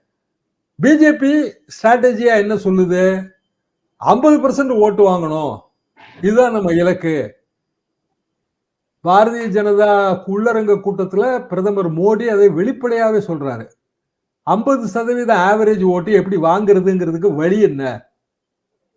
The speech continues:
இந்து ஓட்டு வங்கியை வந்து எண்பது சதவீதமா உயர்த்தணும்.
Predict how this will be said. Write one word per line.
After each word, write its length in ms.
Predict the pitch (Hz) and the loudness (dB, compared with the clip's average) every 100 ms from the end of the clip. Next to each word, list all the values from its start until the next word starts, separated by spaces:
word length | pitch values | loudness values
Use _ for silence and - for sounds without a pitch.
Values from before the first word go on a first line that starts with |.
| _ | _
இந்து 340 | 185 277 311 277 | -2 0 4 4
ஓட்டு 360 | 233 190 202 | 2 2 0
வங்கியை 200 | 185 180 | 0 0
வந்து 280 | 170 190 262 | -2 0 2
எண்பது 360 | 196 240 277 220 | 4 4 2 0
சதவீதமா 540 | - 196 185 175 190 | -4 -2 -2 -2 -2
உயர்த்தணும். 600 | 165 147 143 135 120 113 | -4 -4 -6 -10 -14 -16